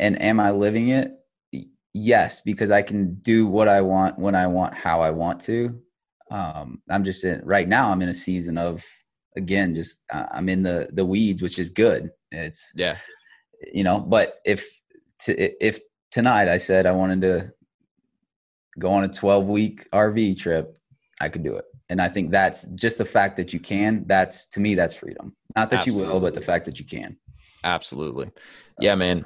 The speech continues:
Speaker 2: I love it. Well, again, you're an inspiration, man. Keep doing everything you're doing. Where can people connect with you if they wanna learn more about you? Where can people go to learn more about I S I? If they wanna, you know, find out where you have locations open and consider,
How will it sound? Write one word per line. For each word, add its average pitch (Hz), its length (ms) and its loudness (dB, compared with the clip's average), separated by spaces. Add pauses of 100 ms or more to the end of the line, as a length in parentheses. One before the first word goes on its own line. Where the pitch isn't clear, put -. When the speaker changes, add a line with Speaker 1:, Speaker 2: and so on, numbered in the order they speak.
(120)
Speaker 2:
I 87 80 0
love 95 300 4
it. 82 160 0
Well, 95 320 4 (100)
again, 107 520 2 (120)
you're 120 160 4
an 117 80 4
inspiration, 110 580 2
man. 101 200 2
Keep 107 200 -4
doing 110 240 4
everything 104 400 0
you're 104 100 0
doing. 104 400 4
Where 117 320 2
can 135 140 -2
people 131 360 2
connect 120 400 0
with 107 160 -4
you 127 260 2
if 120 100 -2
they 113 120 6
wanna 110 240 4
learn 110 200 4
more 110 180 4
about 107 360 0
you? 127 220 0
Where 113 200 6
can 110 160 -2
people 110 300 0
go 107 200 6
to 104 60 4
learn 104 240 4
more 104 240 4
about 101 440 2
I 104 240 2
S 101 200 0
I? 117 380 4 (260)
If - 120 -16
they 113 100 6
wanna, 110 400 4 (200)
you 113 100 2
know, 101 80 2
find 120 300 2
out 113 180 4
where 110 140 4
you 110 180 2
have 107 280 2
locations 104 640 -2
open 131 440 2
and 104 160 -2
consider, 110 540 2